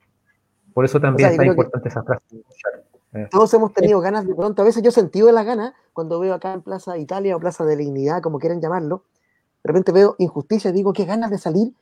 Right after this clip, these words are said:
Speaker 2: poder volar, sobrevolar, levantar algo, tirarlo contra otro lado y decir, 'Paren, se acabó esto'". ¿No? Tener un poder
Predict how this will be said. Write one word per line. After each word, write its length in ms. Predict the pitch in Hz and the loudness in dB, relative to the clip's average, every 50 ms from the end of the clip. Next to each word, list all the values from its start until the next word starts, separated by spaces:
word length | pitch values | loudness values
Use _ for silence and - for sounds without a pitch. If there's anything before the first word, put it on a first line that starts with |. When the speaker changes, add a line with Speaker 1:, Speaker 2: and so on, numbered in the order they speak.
| _ _ _ _ _ | _ _ _ _ _
Speaker 2:
poder 240 | - 165 180 226 196 | 2 4 6 6 4
volar, 440 | 175 175 151 143 160 196 247 247 - | 4 2 4 4 4 4 2 0 -2
sobrevolar, 460 | - 190 170 165 156 165 185 214 214 | 0 0 2 2 4 4 2 2 4
levantar 500 | 196 196 185 175 175 160 - - 240 247 | 4 6 6 4 4 0 -2 0 2 4
algo, 440 | 247 269 262 220 160 180 247 294 - - _ _ _ _ | 4 6 4 6 6 6 6 6 4 -2 _ _ _ _
tirarlo 360 | - 220 254 269 269 247 247 226 | 2 4 4 4 4 4 4 6
contra 280 | 233 233 214 226 220 | 4 4 6 6 4
otro 160 | 233 240 226 | 6 6 6
lado 320 | 226 233 240 254 269 262 - - | 6 6 4 4 2 0 -2 -4
y 80 | - 208 | -4 -2
decir, 260 | 208 - 247 226 - | -2 -2 -2 -2 -2
'Paren, 380 | - 262 269 269 208 143 113 - _ _ _ _ _ | 0 0 0 0 -2 -4 -10 -14 _ _ _ _ _
se 100 | - 208 | -6 -4
acabó 320 | - 196 220 269 262 226 | -2 -2 0 0 0 0
esto'". 320 | - - - 147 - - _ _ _ _ _ _ _ _ _ _ _ _ _ _ - | -2 -4 -10 -16 -16 -16 _ _ _ _ _ _ _ _ _ _ _ _ _ _ -8
¿No? 240 | 156 202 269 262 - | -6 -6 -6 -6 -6
Tener 220 | - 196 233 254 | -2 0 2 2
un 120 | 262 233 | 2 0
poder 320 | - 202 196 185 226 262 | 2 2 4 6 6 4